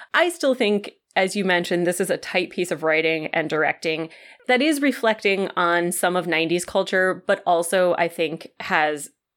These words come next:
Heckerling stamp on it as an older person as well. So you kinda see those things in tension with each other every once in a while, but the performances by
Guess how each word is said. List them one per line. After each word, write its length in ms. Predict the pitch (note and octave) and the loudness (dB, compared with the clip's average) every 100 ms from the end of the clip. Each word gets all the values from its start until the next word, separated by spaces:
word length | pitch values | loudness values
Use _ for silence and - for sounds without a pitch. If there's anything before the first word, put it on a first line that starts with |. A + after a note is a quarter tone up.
| - | -12
Heckerling 560 | - F3+ F3 D#3+ D#3+ D#3+ | -6 -2 0 0 0 -2
stamp 400 | - D#3+ D3+ D#3 | -2 -2 -2 0
on 160 | D3 | 0
it 180 | D#3 D#3 - | -2 -4 0
as 500 | D3+ D3+ C#3+ D3 - - | 2 2 0 -2 -8 -6
an 120 | F3 - | -4 -2
older 320 | D3 D#3+ D#3 | 0 0 -2
person 560 | - D#3 D#3 D#3+ D#3 | -2 -4 -2 -2 -2
as 200 | D#3 D#3 | -2 -2
well. 400 | C#3+ C#3 C3+ E3+ - - - - | -2 0 0 -2 -6 -18 -20 -6
So 220 | - C4 | 2 2
you 160 | B3 A#3 | 2 -2
kinda 260 | - B3 | 0 0
see 180 | B3+ G#3+ | 0 0
those 200 | F#3+ F3+ | 0 0
things 260 | F#3 E3+ E3+ | 0 0 0
in 120 | D#3+ | -2
tension 400 | - E3 - G3 | -4 -4 -2 -2
with 140 | G3+ | 0
each 160 | G#3+ G#3 | -2 -2
other 240 | G3+ A3 | 0 0
every 240 | G#3+ G#3+ A#3 | 0 0 0
once 240 | A3+ A3+ | 0 0
in 60 | A#3+ | 0
a 40 | |
while, 320 | B3 A#3+ B3 - | 0 2 0 0
but 360 | F#3 F3+ - - | 4 4 2 -4
the 80 | A#3+ | -6
performances 720 | G#3+ - A#3+ A#3+ A#3 G#3+ G3 | -4 0 2 2 2 2 2
by 380 | F#3+ E3+ E3 | 2 4 4